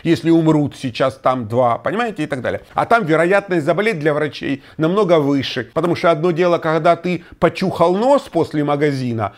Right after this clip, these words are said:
а другое, когда ты двадцать, тридцать, пятьдесят раз в день сталкиваешься с вирусом, тут никакой иммунитет не выдержит, понимаете? То есть у тебя реальные риски.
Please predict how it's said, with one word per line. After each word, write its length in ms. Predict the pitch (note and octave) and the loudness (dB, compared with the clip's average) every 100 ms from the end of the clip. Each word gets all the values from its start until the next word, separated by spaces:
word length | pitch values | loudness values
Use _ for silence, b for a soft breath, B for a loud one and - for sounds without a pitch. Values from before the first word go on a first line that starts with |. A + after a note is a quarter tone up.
| B | B
а 100 | D3+ | -2
другое, 440 | D3+ G3 G#3+ B3 F#3 | 2 4 6 6 4
когда 200 | G3+ F#3+ | 2 0
ты 140 | F#3 | 0
двадцать, 680 | B2+ C#3+ F3+ - - A2+ F#2+ | 0 4 4 4 -2 -8 -2
тридцать, 500 | F#3 F#3+ - C3+ G#2+ | -2 -2 -4 -6 -6
пятьдесят 580 | F#3 E3 G3 - C#3+ C#3 | -6 -6 -2 2 2 0
раз 180 | B2 G#2+ | -4 -6
в 120 | A#2 | -4
день 260 | F#3+ A#3 B B | -2 -2 B B
сталкиваешься 760 | - E3+ G3 F3+ E3+ C#3+ D#3+ | 2 2 4 0 -2 -2 -4
с 100 | D3 | -6
вирусом, 400 | C#3 D3 C#3+ C3 | -2 -2 -2 -4
тут 220 | A#2+ G#3+ | -4 -4
никакой 420 | F#3 F3 D3+ G#3 G3 | -4 -4 0 0 0
иммунитет 540 | G3 F#3 - D3 D3 | -2 -4 -4 -6 -4
не 100 | D3 | -6
выдержит, 640 | C3+ C3 A#2+ G#2 A2 - B - | -4 -4 -4 -8 -10 -16 B -6
понимаете? 460 | D#3 A#3 A3 C#3 B B | -2 0 -2 -6 B B
То 60 | E3 | 0
есть 80 | C#3 | 0
у 60 | |
тебя 160 | C#3+ G#3 | 2 2
реальные 400 | E3+ F#3+ F3 C#3 | 4 4 2 0
риски. 440 | C3 C3+ - C#3 | 0 -4 -6 -6